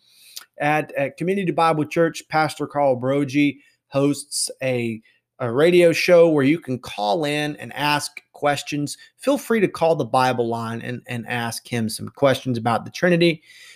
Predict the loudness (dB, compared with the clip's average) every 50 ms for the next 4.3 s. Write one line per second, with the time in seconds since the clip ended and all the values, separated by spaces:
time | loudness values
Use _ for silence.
0 | _ _ _ 4 4 4 4 4 2 4 6 6 6 6 2 0 0 0 2 2
1 | 2 2 2 2 2 2 -2 -4 -6 -4 -2 -2 -2 -2 -2 0 0 2 2 2
2 | 0 -2 -4 -6 -4 0 0 0 0 -2 -6 _ -2 -2 -2 0 0 -2 0 0
3 | -2 -4 -6 -6 -4 -4 -4 -4 -4 -6 -6 -4 -4 -4 -6 -6 -4 -2 0 0
4 | 0 0 -2 -2 -4 -4